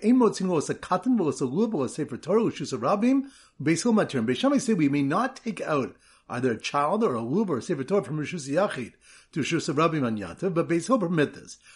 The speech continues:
Rashi explains that Beis Shammai hold that Hotzah on Yantiv is prohibited for non-food related purposes. A teacher of Bryce is taught the following Bryce before Rabbi Yitzchak bar Abdimi.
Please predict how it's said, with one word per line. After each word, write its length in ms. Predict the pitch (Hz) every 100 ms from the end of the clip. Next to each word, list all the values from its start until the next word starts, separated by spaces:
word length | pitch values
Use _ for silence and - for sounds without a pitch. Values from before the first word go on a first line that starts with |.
| -
Rashi 180 | 165 170
explains 320 | 160 208 190
that 100 | 135
Beis 120 | 131
Shammai 220 | 131 196
hold 200 | 175 226
that 120 | 180 139
Hotzah 260 | 147 202
on 160 | 190 156
Yantiv 400 | 185 240 180 165
is 100 | 156
prohibited 640 | 175 156 277 190 135 147 - - _
for 160 | - 165
non-food 640 | 160 165 202 208 - 170
related 360 | 139 120 107 -
purposes. 580 | 254 202 - - - - _ -
A 100 | -
teacher 260 | - 285 277
of 80 | 185
Bryce 200 | 202 170
is 120 | 151
taught 200 | - 180
the 80 | 139
following 240 | 180 147
Bryce 240 | 127 151 143
before 280 | 123 147
Rabbi 180 | 127 123
Yitzchak 300 | 127 160 135
bar 120 | 120
Abdimi. 400 | 113 110 123 -